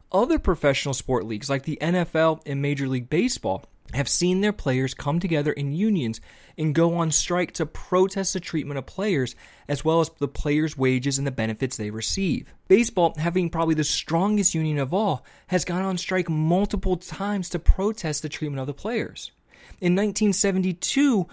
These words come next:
was the first time that the players went on strike over demands for a pension plan.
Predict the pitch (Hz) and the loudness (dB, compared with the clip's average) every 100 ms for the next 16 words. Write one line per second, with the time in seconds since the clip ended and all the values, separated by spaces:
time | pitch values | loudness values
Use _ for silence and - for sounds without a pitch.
0 | - 180 160 165 - - 311 311 - 139 | -2 -2 2 0 -2 0 2 2 -2 -2
1 | 107 87 110 - - 143 156 175 151 135 | -6 -8 -14 -18 -10 -6 0 2 2 0
2 | 139 127 127 - 127 117 123 - - - | -4 -2 -4 -4 -2 -2 -4 -14 -10 0
3 | 185 208 196 175 165 165 - 175 175 - | 2 4 2 2 0 -4 -2 -2 -2 -4
4 | 247 277 - 151 - 98 - | -4 -2 -2 0 -2 -4 -8